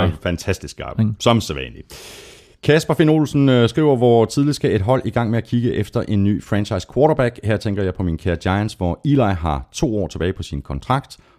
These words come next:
Speaker 2: og han er også oppe i årene efterhånden. Så det, jeg ved ikke, om det er et holdspecifikt spørgsmål, eller et mere generelt spørgsmål, om
Speaker 1: Mm.
Speaker 2: hvor, hvor, hvor tidligt skal en klub begynde at kigge om sig efter en, en afløser på
Speaker 1: Altså, vi må
Speaker 2: quarterback?
Speaker 1: igen bare bringe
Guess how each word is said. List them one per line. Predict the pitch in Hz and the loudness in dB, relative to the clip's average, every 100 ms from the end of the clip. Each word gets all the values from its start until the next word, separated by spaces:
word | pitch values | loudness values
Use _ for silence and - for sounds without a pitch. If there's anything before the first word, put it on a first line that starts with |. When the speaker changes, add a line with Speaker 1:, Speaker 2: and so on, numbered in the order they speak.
| - | -6
Speaker 2:
og | 87 | -2
han | 92 85 | 0 0
er | 78 | -4
også | - 80 78 - - | -2 -2 -2 -4 -6
oppe | 69 67 | -6 -6
i | - 92 - | -8 -8 -6
årene | 90 80 76 67 - | -4 -4 -4 -8 -10
efterhånden. | - 71 73 50 | -10 -8 -8 -8
Så | 69 | -8
det, | 73 73 71 69 62 50 - - | -6 -4 -6 -8 -12 -14 -18 -12
jeg | - | -4
ved | 92 | -2
ikke, | 95 | -2
om | 92 | -2
det | 73 | -4
er | |
et | 69 - | -4 -4
holdspecifikt | 107 - 82 76 90 - | -4 -4 -12 -10 -10 -10
spørgsmål, | - 90 85 85 76 | -8 -6 -6 -4 -4
eller | 76 | -4
et | 80 | -2
mere | 90 92 | -2 -2
generelt | 104 78 76 82 - | -4 -4 -4 -6 -8
spørgsmål, | - 78 - 73 | -6 -6 -4 -2
om | 65 | 0
Speaker 1:
Mm. | 57 | 0
Speaker 2:
hvor, | 107 104 _ _ _ - | -2 -6 _ _ _ -12
hvor, | 98 | -10
hvor | 90 95 | -4 -4
tidligt | - 113 113 113 | 0 2 2 0
skal | - 87 | -2 -4
en | 80 | -4
klub | - 107 - | -2 -4 -4
begynde | 76 107 98 | -4 0 0
at | 73 | -2
kigge | - - 98 - _ _ _ _ _ 95 | -8 -6 -4 -6 _ _ _ _ _ -6
om | 87 | -6
sig | - 90 | -6 -6
efter | 87 82 80 | -4 -4 -6
en, | 78 73 - _ _ _ _ - | -4 -6 -8 _ _ _ _ -6
en | - | -4
afløser | 90 95 85 - - - - - | 0 0 0 -4 -12 -16 -12 -4
på | |
Speaker 1:
Altså, | 113 120 | 0 4
vi | 131 | 6
må | 131 | 6
Speaker 2:
quarterback? | 123 110 | 6 6
Speaker 1:
igen | 139 139 | 6 6
bare | 123 120 | 6 2
bringe | 101 104 104 101 | 2 0 2 0